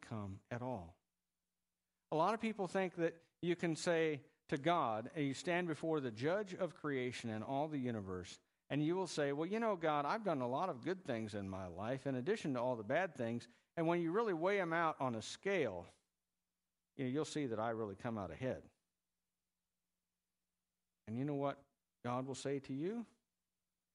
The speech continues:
"I'm sorry, you don't." Because you are not being judged for all of the good things that you have done. You're being judged for all the wickedness that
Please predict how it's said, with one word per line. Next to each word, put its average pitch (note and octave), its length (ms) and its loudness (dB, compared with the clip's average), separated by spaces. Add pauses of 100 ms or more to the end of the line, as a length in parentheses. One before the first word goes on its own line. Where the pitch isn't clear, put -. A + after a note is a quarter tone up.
(540)
"I'm A2 140 -6
sorry, G2+ 640 -2 (240)
you G#2+ 160 -6
don't." F2+ 420 -6 (2250)
Because D3 300 2
you F3+ 100 4
are F3 80 2
not G3 260 2
being F3+ 260 2
judged C#3+ 440 0
for - 180 -6
all D3+ 280 0
of C#3 100 -4
the C3 120 0
good C#3+ 300 -2
things B2+ 300 0
that B2+ 100 -4
you B2 120 -2
have G#2+ 160 -4
done. B2 260 0
You're C#3 120 -2
being C3+ 260 -2
judged C3+ 320 -2
for - 120 -4
all D#3 80 0
the D3+ 60 -2
wickedness C3 600 -4
that F2+ 120 -10